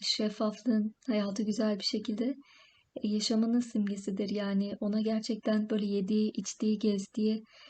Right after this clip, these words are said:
işte dokunduğu her şey iyi geliyor olarak gözüküyor. Hisleri açık, böyle güzel bir şekilde de aslında döşemiş hayatını bu şekilde yaşayabiliyor. Özellikle mesela boş cam şişe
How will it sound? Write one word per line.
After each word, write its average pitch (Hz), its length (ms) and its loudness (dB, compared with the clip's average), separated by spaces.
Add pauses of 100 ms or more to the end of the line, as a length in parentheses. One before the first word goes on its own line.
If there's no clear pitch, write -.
(180)
işte - 200 -4
dokunduğu 214 580 2
her 247 260 2
şey 254 320 2
iyi 240 280 4
geliyor 202 460 2
olarak 214 480 -2
gözüküyor. 202 600 0 (500)
Hisleri 226 680 0
açık, - 680 -4
böyle 208 360 0
güzel 208 440 0
bir - 60 -10
şekilde 220 480 0
de 220 100 2
aslında 214 440 2
döşemiş 208 420 0
hayatını 208 460 0
bu 208 60 -8
şekilde 214 560 -2 (580)
yaşayabiliyor. 254 800 4
Özellikle 233 560 0
mesela 220 520 2
boş 233 300 2
cam 233 280 0
şişe 233 500 -2